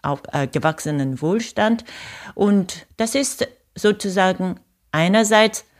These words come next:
was Gerhard kritisch gesagt hat, stimmt, aber andererseits zeigt, dass es eben eine gesell-, offene, moderne Gesellschaft ist, für jeder, jeder, der gelernt hat, hat eine Chance zum Erfolg.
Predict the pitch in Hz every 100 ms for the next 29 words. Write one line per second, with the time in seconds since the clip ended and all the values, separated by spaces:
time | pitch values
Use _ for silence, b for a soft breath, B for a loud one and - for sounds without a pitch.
0 | b b 151 139 - _ _ 165 160 135
1 | - 175 175 175 - 151 160 190 - 185
2 | 180 180 - _ - - - 254 320 -
3 | B B - 135 170 190 247 247 214 202
4 | 202 202 - b b _ - 180 175 175
5 | - b b 175 180 196 170 170 170 -
6 | 151 151 143 - 147 202 226 - - 233
7 | 254 220 220 - - 175 180 185 185 170
8 | 147 170 202 202 202 - 202 196 - b
9 | b b b _ 160 147 208 226 220 208
10 | - _ 180 208 220 185 175 175 165 -
11 | 170 143 151 190 233 208 208 - _ -
12 | 196 165 180 196 160 151 151 190 196 _
13 | - 190 175 147 - 87